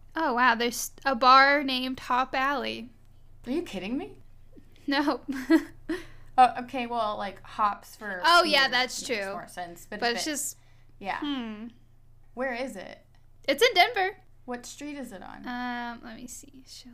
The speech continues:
Speaker 1: list. It is on, well, it says Chinese restaurant. It's on Larimer.
Speaker 2: Okay, I don't know where that is.
Speaker 1: Yeah, me neither. I'm not very familiar with Denver's specific streets.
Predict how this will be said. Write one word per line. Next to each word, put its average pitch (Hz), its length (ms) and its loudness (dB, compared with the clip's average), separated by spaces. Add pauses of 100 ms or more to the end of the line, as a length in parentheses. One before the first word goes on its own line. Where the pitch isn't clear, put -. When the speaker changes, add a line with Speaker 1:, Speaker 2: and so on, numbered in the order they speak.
(100)
Speaker 1:
list. 392 500 -20 (680)
It 233 280 -10
is 381 240 -10 (120)
on, 233 560 -8 (680)
well, 247 300 6
it 262 160 2
says 240 400 2
Chinese 240 720 2
restaurant. 165 680 -6 (540)
It's 247 180 0
on 240 440 2
Larimer. 269 1200 0 (960)
Speaker 2:
Okay, 175 260 -16
I 175 140 -16
don't 175 140 -20
know 170 80 -20
where 165 160 -20
that - 240 -20
is. - 240 -20 (680)
Speaker 1:
Yeah, 240 280 -6
me 226 120 -2
neither. 247 400 -6
I'm 311 220 -2
not 285 160 2
very 247 140 0
familiar 220 400 -6
with 202 160 -10
Denver's 214 440 -6
specific 220 600 -10
streets. - 580 -14